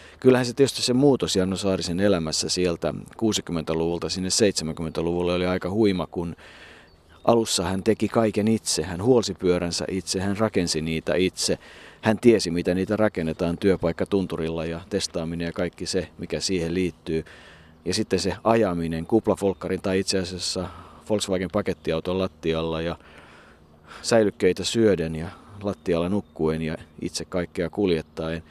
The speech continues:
Sitten tulivat mukaan mekaanikot, tulivat mukaan hotellit, tuli mukaan se parempi elämä ja ennen kaikkea se, että vaimo Soile oli sitten mukana kaikissa kilpailuissa aina sinne Montsaan kahdeskymmenes toukokuuta saakka,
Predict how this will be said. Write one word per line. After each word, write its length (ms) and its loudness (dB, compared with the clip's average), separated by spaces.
Sitten 320 -6
tulivat 320 -2
mukaan 460 -6
mekaanikot, 840 -6
tulivat 340 -4
mukaan 500 -6
hotellit, 520 0
tuli 220 -2
mukaan 440 -6
se 180 -6
parempi 520 2
elämä 420 -2
ja 120 -4
ennen 140 -4
kaikkea 400 -4
se, 240 2
että 240 -8
vaimo 240 -2
Soile 300 -2
oli 200 -6
sitten 220 -6
mukana 380 -8
kaikissa 400 -4
kilpailuissa 760 -2
aina 220 -4
sinne 340 -4
Montsaan 480 -4
kahdeskymmenes 580 -8
toukokuuta 600 -4
saakka, 600 -4